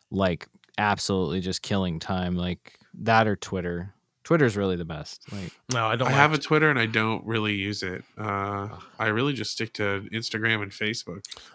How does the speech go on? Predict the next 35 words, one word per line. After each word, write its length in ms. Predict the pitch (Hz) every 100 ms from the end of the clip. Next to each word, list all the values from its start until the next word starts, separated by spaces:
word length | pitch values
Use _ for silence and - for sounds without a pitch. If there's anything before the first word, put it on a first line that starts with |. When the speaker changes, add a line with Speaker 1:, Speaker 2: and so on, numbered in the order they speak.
| _
Speaker 2:
I'm 140 | 123
a 60 | 147
big 240 | 143 151 127
Instagram 680 | 120 117 - 110 120 120
guy. 320 | 117 113 117 120
I 140 | 117 120
don't 300 | 113 113 110
understand, 760 | 110 110 104 - 98 98 98
like, 220 | - 98
Twi-, 200 | - 127
like, 300 | 120 120 - - -
Twitter 500 | - 147 165 160 117
is 180 | 110
where 140 | 117 117
I 100 | 110
go 380 | 107 107 107 107
because 340 | 110 113 104
it's, 320 | 123 117 - - _ -
it's 240 | 127 -
the 120 | -
tip 340 | 117 - 131 -
of 140 | 113
the 80 | 107
sword. 500 | - 104 87 82 - - - - -
Like, 240 | 113 107 -
that's 420 | 127 123 110 104
Speaker 3:
Yeah. 60 | 120
Speaker 2:
where 200 | 123 110
shit, 560 | - - 123 110 -
like, 380 | - 107 101 98 - - - _ _
that's 480 | 104 131 135 139 -
where 180 | 120
things, 600 | 113 - 120 113 104 95 -
like, 180 | 120 104 -
when 580 | 107 110 123 120 110 104